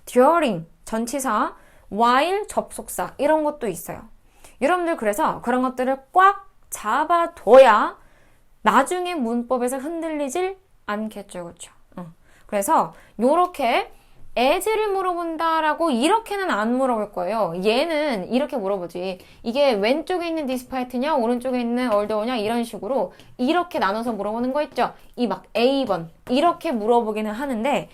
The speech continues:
여기 있는 애는 그 품사를 물어보죠. 다음 중 이 밑줄 치 뭐 삼 번에 쓰임과 같은 것은 다른 것은 이렇게 물어보니까 항상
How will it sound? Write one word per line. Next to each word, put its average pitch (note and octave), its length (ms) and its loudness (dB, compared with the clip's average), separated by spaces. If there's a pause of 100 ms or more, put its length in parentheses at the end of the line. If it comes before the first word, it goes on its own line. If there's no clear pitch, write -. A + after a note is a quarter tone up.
(300)
여기 D4+ 380 6
있는 F4+ 240 -4
애는 F#3+ 460 -4 (160)
그 G#3+ 160 -8
품사를 G4+ 500 -2
물어보죠. F#3 440 -6 (300)
다음 D#4+ 320 2
중 D#4 280 -2 (340)
이 B3+ 140 2
밑줄 D#4+ 380 0
치 F#4 160 -4
뭐 B3 160 2
삼 F#4+ 260 -4
번에 G4 200 2
쓰임과 D#4 600 -2
같은 - 380 -12
것은 G#3 220 -6
다른 F4 280 -4
것은 A3+ 400 -8
이렇게 B3 240 -4
물어보니까 F#3+ 760 -4 (360)
항상 F#4+ 460 -2